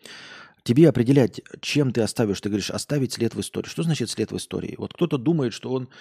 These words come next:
играет на рояле и оставляет след в истории. И действительно, в учебниках по музыке, там, знаете, какие-нибудь там,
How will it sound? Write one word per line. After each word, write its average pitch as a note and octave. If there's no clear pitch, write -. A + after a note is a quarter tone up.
играет B2
на A2+
рояле A#2+
и -
оставляет G#2
след G2+
в F#2+
истории. F2+
И A2
действительно, A#2+
в G2
учебниках B2+
по F#2+
музыке, A#2
там, F2+
знаете, G#2+
какие-нибудь F2
там, E2